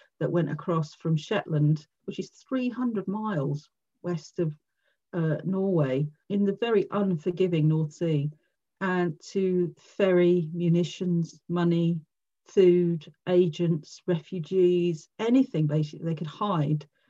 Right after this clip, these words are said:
in a trawler. They picked up agents, they dropped them off. I mean, it was hugely, hugely dangerous and very courageous work. Um, and they lost a lot of people.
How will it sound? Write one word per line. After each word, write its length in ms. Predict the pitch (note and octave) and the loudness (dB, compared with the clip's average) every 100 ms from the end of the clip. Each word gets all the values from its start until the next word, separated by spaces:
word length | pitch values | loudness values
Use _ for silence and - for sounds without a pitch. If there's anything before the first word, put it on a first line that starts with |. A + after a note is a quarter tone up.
| _ _ | _ _
in 140 | F3+ E3 | -2 -2
a 60 | |
trawler. 640 | D3+ G3+ F#3 E3 C3+ D3+ D3+ _ _ - | -4 -4 -2 -2 -2 -4 -6 _ _ -6
They 140 | D#3 D3+ | -6 -6
picked 300 | - - - | -10 -10 -6
up 180 | F#3+ F#3+ | -8 -2
agents, 440 | F3+ E3+ E3 - | -2 0 -4 -8
they 140 | - E3 | -8 -8
dropped 360 | - E3+ - | -6 -8 -8
them 180 | F3 F3 | -6 -4
off. 300 | E3 E3 D3 _ G3+ | -2 -4 -6 _ -8
I 60 | |
mean, 120 | G3+ | -8
it 60 | G#3+ | -8
was 120 | B3 _ - - - | -14 _ -20 -16 -2
hugely, 760 | G4 F4+ D4 F#3+ - E3 D3 | 4 6 6 2 -4 -2 -2
hugely 600 | D3+ - C4+ A3 - E3 | -2 -4 -2 -2 -4 -6
dangerous 840 | D#3 F#3 F#3+ F3+ D#3+ F3 E3+ D3+ _ _ _ _ _ | -4 -2 -2 -2 -2 -2 -2 -6 _ _ _ _ _
and 160 | F3+ E3 | -4 -2
very 220 | F3 E3+ | 0 -2
courageous 760 | E3 E3 E3 D#3 D3+ - - _ _ | -4 -4 -2 -2 -6 -8 -20 _ _
work. 520 | F3 F3+ D3 - - - _ _ _ _ | -2 0 0 -2 -12 -20 _ _ _ _
Um, 560 | G3 F3 F3 F3 F3 D3+ _ _ _ _ _ - - | 0 0 2 0 0 -6 _ _ _ _ _ -18 -4
and 240 | F#3+ F#3+ | -2 0
they 80 | G3 | 0
lost 520 | G3 G#3 G#3+ - - | 0 -2 -4 -10 -6
a 60 | G#3 | -2
lot 300 | G#3 A#3+ A#3+ | -2 -4 -8
of 120 | A#3+ | -8
people. 520 | B3+ C4+ - D#3+ D#3+ | -4 -4 -2 -2 -2